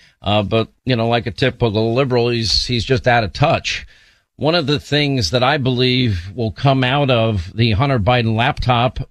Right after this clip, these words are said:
the Joe Biden, the president investigation, as James Comer says, is we're gonna see a series of financial transactions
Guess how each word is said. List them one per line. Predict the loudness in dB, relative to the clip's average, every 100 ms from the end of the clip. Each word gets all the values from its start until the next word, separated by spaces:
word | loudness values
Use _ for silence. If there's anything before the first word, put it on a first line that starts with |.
| -12
the | -4 -2 0
Joe | 2 2 2
Biden, | -2 0 0 0 -2 -2
the | -2
president | -2 -2 0 0 0 0
investigation, | 0 2 4 2 0 0 2 0 0
as | 0
James | 2 2 2 0
Comer | 2 2 2 0
says, | 0 0 2 0 -2 -10 -20 _ _
is | 0 0 0 -2
we're | -2 -2 0
gonna | 0
see | 0 0 0 0 -2 -4 -4
a | -2
series | -2 0 0 2 0 0 -2
of | -2
financial | 0 2 2 2 0 -2
transactions | 0 0 2 2 2 0 -2 -2 -2 -4